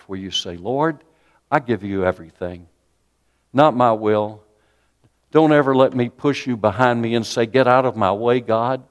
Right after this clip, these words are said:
I want to go my way.'" May you, may God grant you to say to Him, "Lord Jesus, where you lead me, I'll follow.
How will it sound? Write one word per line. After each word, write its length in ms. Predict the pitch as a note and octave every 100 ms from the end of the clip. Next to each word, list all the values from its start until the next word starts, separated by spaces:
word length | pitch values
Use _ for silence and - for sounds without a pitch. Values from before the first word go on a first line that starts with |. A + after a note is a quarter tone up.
| _
I 80 | F2
want 220 | A2+ A2+
to 60 | A2
go 300 | F#2 A2+ A#2
my 360 | G2+ F#2+ A2 A#2+
way.'" 360 | C3 C#3 D#3+ _ _ _ _ _ -
May 220 | B2 D3+
you, 280 | D#3 D3 C#3 -
may 160 | C3
God 440 | A#2+ C#3+ E3+ C#3+ B2
grant 380 | D#3 F3 -
you 320 | A2+ G2 F2 F2 _ _ _ _ _
to 100 | -
say 300 | B2 - D3+
to 100 | D#3
Him, 360 | A#2 A2 G2 F#2
"Lord 300 | C3 E3 D3
Jesus, 400 | D3+ - C3 B2+ -
where 140 | G3
you 180 | C3 A#2+
lead 240 | A2+ A#2
me, 160 | G#2+ G#2+
I'll 200 | G2+ G#2
follow. 480 | - G#2+ A#2 A#2